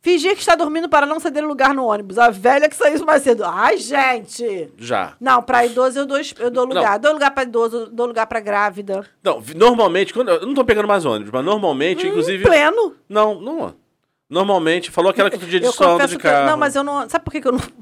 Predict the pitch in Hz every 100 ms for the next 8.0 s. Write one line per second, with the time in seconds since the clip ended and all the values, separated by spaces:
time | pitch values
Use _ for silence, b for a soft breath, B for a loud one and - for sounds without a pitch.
0 | 220 214 - 240 240 233 208 214 220 233
1 | 214 220 208 208 208 190 214 - 196 208
2 | 202 - 226 226 - 208 208 208 208 208
3 | 196 220 208 175 175 - 202 202 247 247
4 | 233 226 220 - 196 202 240 214 170 196
5 | 165 156 151 165 170 180 349 349 381 311
6 | 277 285 262 277 269 247 202 165 151 160
7 | 156 160 156 156 135 131 110 - 95